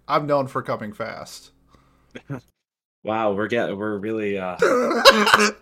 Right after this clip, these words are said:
Speaker 2: we're scraping the bottom of the barrel with the jokes already
Speaker 1: <laughs>
Speaker 2: tonight. This is, uh,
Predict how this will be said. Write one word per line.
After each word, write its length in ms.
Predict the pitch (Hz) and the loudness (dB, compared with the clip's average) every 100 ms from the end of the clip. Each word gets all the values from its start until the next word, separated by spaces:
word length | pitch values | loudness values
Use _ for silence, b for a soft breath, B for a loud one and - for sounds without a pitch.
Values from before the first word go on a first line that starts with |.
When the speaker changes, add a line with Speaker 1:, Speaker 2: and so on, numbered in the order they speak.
| - 427 415 381 - | -8 -6 -6 -10 -4
Speaker 2:
we're 160 | 139 156 | 0 2
scraping 460 | - 160 160 156 | 0 0 0 0
the 80 | 143 | 0
bottom 280 | 135 139 135 | 2 2 0
of 60 | 123 | -2
the 80 | |
barrel 340 | 110 131 135 120 | 0 2 2 2
with 100 | 113 | 0
the 60 | |
jokes 360 | 107 - 123 302 | 0 2 2 2
already 260 | - 508 466 | 4 10 12
Speaker 1:
<laughs> 40 | 427 | 12
Speaker 2:
tonight. 340 | 440 - 453 | 8 4 2
This 220 | 131 - 131 | -2 -6 -6
is, 160 | 117 | 0
uh, 340 | 123 120 113 | 2 2 2